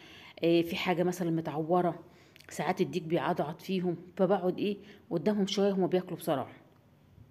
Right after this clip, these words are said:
اهي الفرخه اللي كنت بقول لكم عليها اللي كانت عيانه دي.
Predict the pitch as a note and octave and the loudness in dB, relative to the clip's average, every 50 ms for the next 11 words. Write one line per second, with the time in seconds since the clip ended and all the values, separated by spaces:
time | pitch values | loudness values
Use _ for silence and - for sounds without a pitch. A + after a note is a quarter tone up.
0 | _ _ _ _ _ _ _ _ _ _ - - - - _ _ _ _ _ _ | _ _ _ _ _ _ _ _ _ _ -20 -20 -20 -20 _ _ _ _ _ _
1 | _ _ _ _ _ - - - - D#3+ E3 E3 E3 - F#3+ F#3+ - D#3 - - | _ _ _ _ _ -20 -14 -8 -6 -4 -2 -2 0 0 -2 -2 -2 -8 -8 -8
2 | - E3 D3+ F3 F3+ F3 - E3+ E3 F3 F3 E3+ F3 F3+ E3+ E3+ D#3+ E3 E3+ F3 | -6 -2 0 0 0 0 -2 -4 -4 -2 -4 -4 -4 -4 -4 -2 -2 -2 0 0
3 | E3 D#3+ D3+ B2+ B2 - | 0 0 0 -2 -4 -8